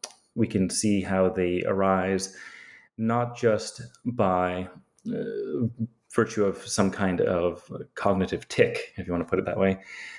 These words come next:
um, or psychological error, <clears throat> but they arise because we, we are coupled with machines that repeat and, or techniques for repetition.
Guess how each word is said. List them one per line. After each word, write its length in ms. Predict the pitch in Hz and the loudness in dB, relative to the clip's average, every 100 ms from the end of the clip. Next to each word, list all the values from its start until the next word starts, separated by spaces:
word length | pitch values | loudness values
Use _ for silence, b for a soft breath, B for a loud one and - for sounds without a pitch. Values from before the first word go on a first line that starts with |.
| B - | B -2
um, 460 | 87 87 85 85 | 0 0 0 -2
or 80 | 92 | -2
psychological 1000 | - 92 95 87 92 92 95 90 90 - 110 | 0 0 2 2 2 2 2 2 0 -4 0
error, 400 | 98 90 95 - _ | 2 2 -2 -12 _
<clears throat> 120 | - | -4
but 1000 | - 160 120 - _ _ _ _ - 117 | 0 2 0 -8 _ _ _ _ -10 -4
they 80 | 127 | 2
arise 300 | 123 123 123 | 4 4 2
because 300 | 123 117 104 | -2 -2 0
we, 300 | 104 104 104 | 2 2 2
we 140 | 104 101 | 0 2
are 100 | 95 | 2
coupled 480 | 107 - 101 92 95 | 2 2 0 0 4
with 300 | 92 - - B B B B | 2 2 -14 B B B B
machines 540 | 107 - 113 110 113 - | -2 2 2 4 2 2
that 260 | 95 - | 0 0
repeat 440 | 95 - 90 - - B B B B 95 | -6 -2 -2 -4 -12 B B B B 0
and, 600 | 92 87 85 87 - - | 2 2 0 -2 -2 4
or 160 | 98 92 | 4 4
techniques 800 | - 110 120 107 - - - - 120 | 0 -2 2 0 0 -4 -6 -8 -8
for 260 | - 101 90 | 0 0 2
repetition. 760 | 92 92 - 95 - - | 0 -2 -4 -4 -2 -4